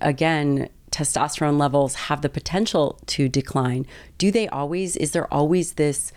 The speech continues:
cause of what we call andropause, which would be, it's not a real term, but this idea of andropause, which is a decrease in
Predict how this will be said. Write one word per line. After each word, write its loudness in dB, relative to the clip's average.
cause 0
of 2
what 4
we 4
call 0
andropause, 0
which 0
would 2
be, 6
it's -2
not 4
a 0
real 6
term, 0
but -4
this 0
idea 4
of 0
andropause, 0
which -4
is -6
a 2
decrease -2
in 0